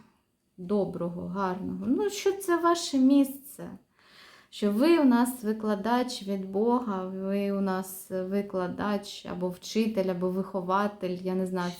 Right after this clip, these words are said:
це, це просто, знаєте, там зверху. Якщо ви хочете піти у іншу якусь професію, просто тут ви, ну, на своє, я кажу, ви на своєму місці, ви можете,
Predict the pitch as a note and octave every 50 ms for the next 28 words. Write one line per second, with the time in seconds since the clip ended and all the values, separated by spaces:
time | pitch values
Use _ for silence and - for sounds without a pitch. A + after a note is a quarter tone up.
0 | - - G3 G#3+ A#3+ A#3+ A#3+ A#3+ - - - - - - - - - - - _
1 | _ _ _ _ _ _ _ _ _ _ _ _ _ _ _ _ _ _ _ -
2 | - - B3 B3+ C4 A3 A3 A3+ A#3+ A#3 - - - G3 F#3+ F#3 F#3 F3+ G#3 A3+
3 | A#3 A3+ G#3+ - F#3 F3 - F#3+ F#3 F#3 F#3 F3 F#3 F#3 F#3+ G#3 G3+ G3 F#3 F#3
4 | - - - F3+ F3 F3 F3+ F3 F3 - _ _ _ _ _ _ _ _ _ _
5 | _ - _ _ _ _ _ _ _ - G3 - - G3 G3+ G3 - - C4 C#4
6 | C4+ A#3+ B3 B3 B3 B3+ B3+ B3+ B3+ - A3 - - A3 A3 G#3+ G#3+ G#3 G3+ -
7 | - D#3+ - - - - F3+ - - - G3+ - - - A#3 A#3 A3+ G#3 G#3 A3
8 | B3 E4 G#4 G4+ - - - B3 A3 F#3+ F3+ - - F3+ F3 F3+ F3+ - _ -
9 | - F#3+ F#3 - - F3 D#3+ - - - - - _ - F3+ F3 E3+ E3+ F3 F#3
10 | - _ _ _ - - - - - - - - A#3 C4 B3+ - - B3+ A#3+ B3+
11 | - D4 F4 G#4+ A4+ A4 - - A#3+ A3+ A3+ A#3 A3+ A3 G#3 G3 F#3+ F#3 F3+ F3
12 | - - G#3 A3 G#3+ G3+ G3+ G#3+ A#3+ A#3 - - A3+ A3 A3 A3 A3 A3 A3 A#3+
13 | A#3 G#3+ G#3+ G3 F#3 G3+ A3 A#3+ A#3+ A#3+ - - A#3+ A#3+ B3 B3 A#3+ A#3+ A3+ A#3+
14 | C#4 B3+ - - - B3 A3 G#3 G#3 G#3+ A3 A#3 A#3+ A#3+ A#3 A3 - A3+ A3 G#3+